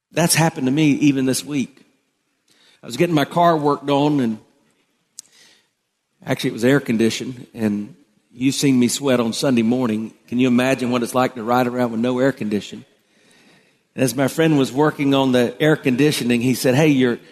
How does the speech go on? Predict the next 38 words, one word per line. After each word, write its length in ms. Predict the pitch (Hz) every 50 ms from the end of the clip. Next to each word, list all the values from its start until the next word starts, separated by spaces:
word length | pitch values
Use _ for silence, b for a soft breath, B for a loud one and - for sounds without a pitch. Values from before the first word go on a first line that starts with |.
| B B B
your 140 | - 131 123
serpentine 800 | - - - 208 190 - - 117 113 - - 127 117 110 104 104
belt 300 | - 127 120 117 101 - - -
is 160 | 127 113 107
going 400 | 104 131 127 127 123 117 113 110
bad. 580 | 107 104 - 131 127 120 107 85 87 - - - - _ _ _ _ _ _ _ _ _ _ _ _ _
We've 180 | - 131 135 110
got 220 | 160 160 160 180
a 40 | 165
little 260 | 147 147 147 139 135
time, 380 | 123 - 143 139 123 113 107 104
but 140 | 107 - -
you're 100 | 135 123
gonna 180 | 123 117 113
wanna 200 | 117 117 113 107
replace 380 | 104 - - - 117 113 - -
it." 80 | - - _ _ _ _ _ -
I 80 | 120
said, 140 | - 135 123
"I've 140 | 127 139 135
got 200 | 156 139 - -
time. 240 | 120 107 98 110 117
You 80 | 120
got 140 | 120 120 113
a 40 | 113
little 80 | 110
time." 260 | 104 - - - - - _ _ _ _ _ _ _ _ _ _ b b b b b b b b b b b b b -
Well, 60 | 139
let's 160 | 175 185 -
just 180 | 208 196 - -
say 160 | - 185 165
yesterday 580 | 147 156 156 147 143 - - 156 127 131 131 131
I 120 | 131 135
was 180 | 127 127 117 107
driving 420 | 110 147 151 151 135 131 127 123
down 380 | 120 135 135 127 123 120 120 - -
Interstate 520 | 165 160 147 135 - - 156 143 131 -
seventy-five 920 | - - 151 147 123 120 117 117 110 - - 139 135 123 113 107 107 104